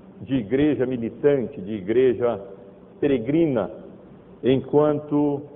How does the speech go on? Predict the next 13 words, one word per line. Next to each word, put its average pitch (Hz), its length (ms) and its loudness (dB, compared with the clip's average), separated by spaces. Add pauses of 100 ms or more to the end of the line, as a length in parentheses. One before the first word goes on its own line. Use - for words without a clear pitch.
(320)
o 120 120 0
nosso 139 460 -2
Senhor 123 420 -2 (140)
e - 80 -16
Salvador 107 480 -2
Jesus 98 300 -8
Cristo 139 400 -8
não 123 160 -6
retorna 113 720 -2
em 101 180 -8
glória 139 520 2 (1160)
e 117 1040 -2 (1120)
consuma 151 760 0